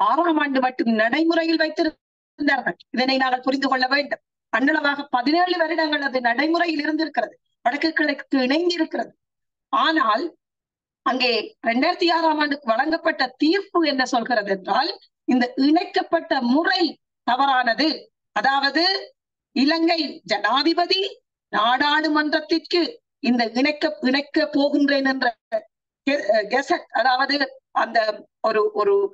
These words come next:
ஒரு தகவலை கொடுக்காது, நாடாளுமன்றத்திற்கு தெரியப்படுத்தாது இந்த வடக்கு கிழக்கை இணைத்து விட்டார் என்ற காரணத்தால் தான் வடக்கு கிழக்கு பிணைக்கப்ப-, பிரிக்கப்பட்டது.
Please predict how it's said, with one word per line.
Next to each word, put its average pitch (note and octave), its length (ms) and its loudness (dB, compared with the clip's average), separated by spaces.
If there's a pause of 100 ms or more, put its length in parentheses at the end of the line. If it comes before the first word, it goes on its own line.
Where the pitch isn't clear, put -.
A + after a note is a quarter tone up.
(340)
ஒரு G4+ 180 2 (180)
தகவலை F#4+ 520 0
கொடுக்காது, - 1040 -2 (380)
நாடாளுமன்றத்திற்கு E4+ 1000 0 (100)
தெரியப்படுத்தாது B3+ 960 0 (380)
இந்த C4+ 240 4 (140)
வடக்கு D#4 320 0
கிழக்கை B3 460 -2
இணைத்து D4+ 400 0
விட்டார் C4 420 0
என்ற E4 320 2 (140)
காரணத்தால் C4+ 880 0
தான் E4+ 420 2 (380)
வடக்கு C4+ 300 0
கிழக்கு B3 320 0
பிணைக்கப்ப-, - 800 -6 (300)
பிரிக்கப்பட்டது. - 600 -2